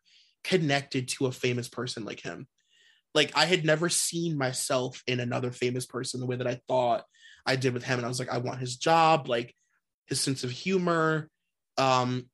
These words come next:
I just was obsessed with him. And there are things about him that I still really like. Like,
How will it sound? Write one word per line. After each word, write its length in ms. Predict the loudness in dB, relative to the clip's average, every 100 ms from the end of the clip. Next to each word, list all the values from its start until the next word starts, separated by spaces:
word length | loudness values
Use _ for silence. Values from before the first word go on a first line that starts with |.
| _
I 120 | 0 2
just 320 | 2 0 -2
was 160 | -2
obsessed 380 | -2 2 2 2
with 100 | -2
him. 400 | -4 -4 -4 -6 -12 _ _ _ _ _ 2
And 560 | 4 6 4 2 -4 -12 0
there 180 | 6
are 100 | 6
things 340 | 6 4 4 4
about 260 | 2 2
him 140 | 0 0
that 100 | 0
I 80 | -2
still 260 | -2 -2
really 260 | -2 -4 -4
like. 380 | 0 0 0 -4
Like, 340 | -6 -6 -6